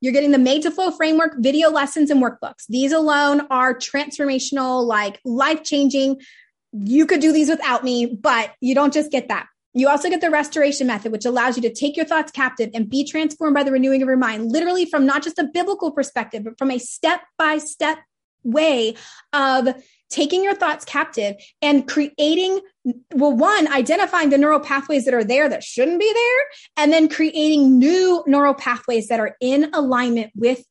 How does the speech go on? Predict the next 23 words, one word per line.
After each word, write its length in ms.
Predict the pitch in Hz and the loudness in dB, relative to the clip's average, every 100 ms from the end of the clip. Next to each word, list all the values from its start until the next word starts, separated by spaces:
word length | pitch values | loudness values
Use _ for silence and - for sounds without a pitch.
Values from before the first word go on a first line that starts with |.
| - | -8
God's 400 | 208 214 208 196 - | -4 -4 -4 -10 -8
word. 300 | 214 - - _ _ _ _ _ - - _ - _ - | -6 -8 -14 _ _ _ _ _ -20 -20 _ -20 _ -4
You 120 | 262 | 0
also 340 | 269 294 381 | 0 0 0
get 180 | 311 240 | 0 -2
weekly 720 | 202 196 285 302 302 359 349 247 | -2 0 0 0 -2 -2 -2 -4
group 400 | 196 269 277 294 _ | -2 0 0 -2 _
coaching 680 | - 247 233 - 208 208 226 _ _ 349 427 | -6 -4 -4 -4 -8 -8 -12 _ _ -2 0
and 460 | 370 240 233 269 285 - _ | 2 2 2 0 0 -4 _
monthly 880 | 214 226 277 392 - 285 285 285 277 _ | 2 4 4 0 -4 -2 0 0 -4 _
hot 360 | - 262 262 - _ | -4 -2 -2 -4 _
seat 500 | - - 247 240 - _ | -20 -6 -4 -4 -10 _
coaching. 380 | 247 233 220 196 | -4 -4 -6 -12
I'll 100 | 220 | -8
tell 200 | 240 233 | -4 -2
you 120 | 233 | -2
a 100 | 233 | -2
little 240 | 226 247 | -2 0
bit 120 | 254 | 0
more 140 | 240 233 | 0 -2
about 240 | 220 196 | -2 -4
that 140 | 214 - | -10 -12
today. 400 | 226 262 302 | -6 -2 -2